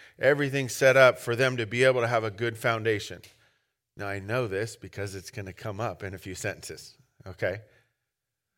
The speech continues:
It says, "What's it look like now?" There's a compare contrast going on.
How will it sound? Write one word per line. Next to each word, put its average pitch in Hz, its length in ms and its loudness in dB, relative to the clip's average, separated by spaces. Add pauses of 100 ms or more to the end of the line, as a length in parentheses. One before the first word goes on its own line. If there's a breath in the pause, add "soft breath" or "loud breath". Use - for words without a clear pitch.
(920)
It 131 60 -4
says, 156 200 0
"What's 160 280 2
it 190 60 2
look 175 280 -2
like 170 240 -2
now?" 147 260 -6 (1600)
There's 170 180 2
a 180 60 2
compare 208 400 4
contrast 170 540 4
going 131 220 -2
on. 92 200 -8